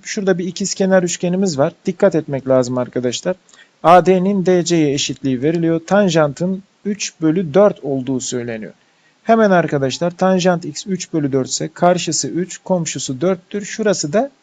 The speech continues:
beştir diyorum. E bura beş ise burası da beş olmalı. Şimdi benden tanjant y istiyor ya, karşı bölü komşudan bahsediyor. Karşısı dört, komşusu sekiz. Cevap dört bölü sekiz, yani bir bölü iki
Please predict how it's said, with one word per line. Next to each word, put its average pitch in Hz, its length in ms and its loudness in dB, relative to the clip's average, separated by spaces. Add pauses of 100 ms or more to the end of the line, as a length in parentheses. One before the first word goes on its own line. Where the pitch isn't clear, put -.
(100)
beştir - 440 0
diyorum. - 220 -20 (460)
E 143 100 -6
bura 190 220 4
beş 202 140 2
ise 208 300 -4 (420)
burası 185 300 0
da 220 160 2 (240)
beş 151 220 0
olmalı. 78 260 -12 (280)
Şimdi 156 220 -6
benden 160 300 2
tanjant 160 460 -2
y 165 120 2
istiyor 233 320 -2
ya, 123 160 0 (280)
karşı 139 500 0
bölü 214 380 4 (200)
komşudan 196 580 2
bahsediyor. 117 480 -4 (240)
Karşısı 165 560 2
dört, 202 180 2 (240)
komşusu 165 480 0
sekiz. 123 420 -4 (240)
Cevap 147 480 2
dört 180 300 2
bölü 151 180 -2
sekiz, - 520 -6
yani 147 500 2 (180)
bir 160 260 0
bölü 123 180 -4
iki 147 520 0